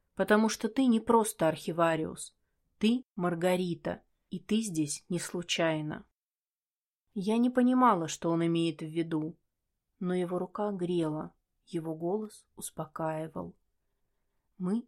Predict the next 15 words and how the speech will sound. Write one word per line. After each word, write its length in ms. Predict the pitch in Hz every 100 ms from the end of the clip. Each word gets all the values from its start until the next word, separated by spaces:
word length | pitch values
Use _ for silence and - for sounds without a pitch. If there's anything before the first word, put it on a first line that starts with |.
| _
исчезли 640 | 180 165 - 254 254 240
в 40 | 196
вихре 360 | 196 202 196
света, 680 | 196 - 165 160 147 - - _ _ _ _
земля 580 | - 180 175 175 220 247 -
осталась 540 | 160 - 185 190 180
позади, 680 | - 175 190 180 170 160 175 _ _ _ _ _
а 120 | - 185
впереди 680 | - 196 196 190 233 254 _ _ _ _ _
была 320 | 175 180 214
тьма 520 | 220 - 202 165 151 _ _ _ _ _ _ _ _
и 120 | 214
звезды, 720 | 220 202 185 165 156 - - - _ _ _ _ _
и 120 | 202
он, 460 | 202 170 160 170